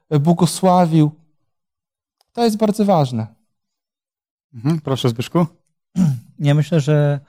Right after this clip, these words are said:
Speaker 3: e, problem się pojawia w tym momencie, kiedy idziemy na spacer z Bogiem,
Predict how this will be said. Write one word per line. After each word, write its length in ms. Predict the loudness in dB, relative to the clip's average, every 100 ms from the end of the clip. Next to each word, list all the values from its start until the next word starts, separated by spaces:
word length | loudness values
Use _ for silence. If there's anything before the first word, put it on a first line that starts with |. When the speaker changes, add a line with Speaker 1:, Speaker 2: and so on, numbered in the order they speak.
| _ _ _
Speaker 3:
e, 260 | -4 0 0
problem 440 | -2 -2 0 0
się 200 | 0 -4
pojawia 460 | -4 0 0 0 0 2 0 0 -2 -2 -4 -8 _ _
w 80 | _
tym 120 | -8
momencie, 460 | -2 0 0 -2 -8
kiedy 460 | -12 -4 0 0 -2 _ _ _
idziemy 460 | -6 -4 0 2 2
na 160 | 2
spacer 480 | -2 -2 -4 -2 -2
z 80 | -2
Bogiem, 640 | -2 -4 -2 -2 -4 -6